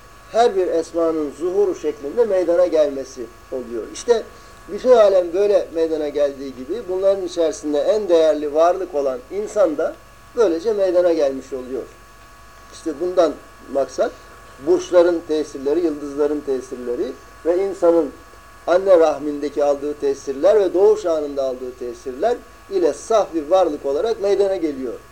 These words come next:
Neticede etrafının, e, düzeyinde bir yaşantıya girdiği zaman işte esfeli safiliğin hükmüne gelmiş oluyor.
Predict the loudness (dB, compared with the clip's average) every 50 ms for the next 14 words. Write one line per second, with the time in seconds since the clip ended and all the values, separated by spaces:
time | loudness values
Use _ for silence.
0 | -20 -20 -20 -20 -20 -20 -20 -10 -2 0 0 0 0 -2 0 2 4 4 6 6
1 | 4 4 2 -4 -12 -20 -20 -20 -20 -20 -20 -8 0 0 0 0 2 2 2 4
2 | 4 2 0 -4 -8 -2 -2 0 0 0 -4 -6 -10 -12 -14 -18 -20 -20 -20 -20
3 | -20 -20 -20 -20 -20 -20 -20 -20 -12 -6 -2 0 2 2 2 0 -2 -4 -8 -2
4 | 4 6 6 6 4 2 0 -2 -2 -2 -2 -2 -2 -2 -2 -2 -2 -2 -2 -4
5 | -4 0 0 0 0 0 -6 -12 -20 -20 -20 -20 -20 -20 -20 -20 -20 -20 -8 -4
6 | -2 -2 0 0 0 0 2 2 2 4 4 2 0 0 -6 -12 -14 -14 -12 -10
7 | -6 -2 -2 -2 -2 -2 -4 -4 -4 -4 0 4 4 4 4 2 -2 -6 -6 -6
8 | -8 -6 -8 -10 -10 -8 -6 -4 -4 -4 -4 -6 -10 -16 -20 -20 -20 -20 -20 -20
9 | -20 -2 4 6 6 6 4 0 -6 -8 -10 -10 -8 -10 -12 -12